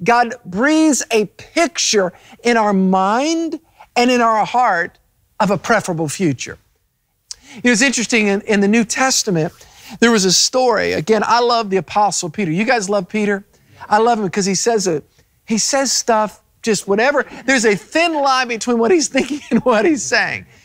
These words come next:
Maturity is not saying everything you think. But anyway,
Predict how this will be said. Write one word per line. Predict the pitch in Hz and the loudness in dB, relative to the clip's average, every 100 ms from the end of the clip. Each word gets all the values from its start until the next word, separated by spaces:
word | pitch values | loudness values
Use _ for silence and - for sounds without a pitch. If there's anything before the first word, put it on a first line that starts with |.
| - - | -20 -8
Maturity | 214 208 - 330 330 277 214 | -2 0 2 2 2 2 2
is | 196 | 2
not | 233 226 | 0 0
saying | - 214 214 202 | 0 -2 -2 -2
everything | 190 175 190 | -2 2 2
you | 185 | 4
think. | 220 220 160 | 4 2 2
But | 226 | 2
anyway, | 269 254 214 156 | 4 2 2 0